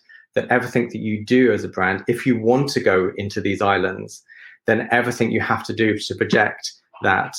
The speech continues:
I, we, I received a, a message, um, or question before, and should my social media match the, the packaging? Absolutely. Everything has to kind of be woven through.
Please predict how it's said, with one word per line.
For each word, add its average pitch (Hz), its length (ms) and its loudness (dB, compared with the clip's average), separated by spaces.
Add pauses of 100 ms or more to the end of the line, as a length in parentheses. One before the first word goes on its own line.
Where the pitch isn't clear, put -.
(160)
I, 113 120 2
we, 113 300 2 (160)
I 113 80 2
received 117 440 2
a, 107 280 4
a 104 40 -2
message, 113 440 0 (120)
um, 104 460 0
or 101 140 0
question 107 520 -2
before, 104 560 2 (400)
and 107 80 -4
should 110 200 0
my 120 120 4
social 113 360 0
media 110 280 2
match 110 560 0
the, 107 420 2
the 110 80 -6
packaging? 107 640 -4
Absolutely. 107 920 0
Everything 123 440 2
has - 400 -8
to 107 120 -8
kind 107 220 0
of 101 100 -2
be 104 280 0
woven 104 400 2
through. 104 440 4